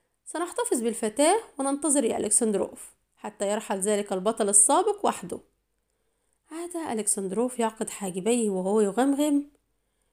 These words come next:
"هل تظن أنه سيتركها ويرحل؟"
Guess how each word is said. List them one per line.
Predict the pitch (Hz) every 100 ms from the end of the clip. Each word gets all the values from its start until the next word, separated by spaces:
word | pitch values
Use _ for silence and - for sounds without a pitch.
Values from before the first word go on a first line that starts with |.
| _ _
"هل | - 214 208 202
تظن | 214 240 262
أنه | 233 269 302
سيتركها | 320 285 330 381 - 311
ويرحل؟" | 320 370 - 381 359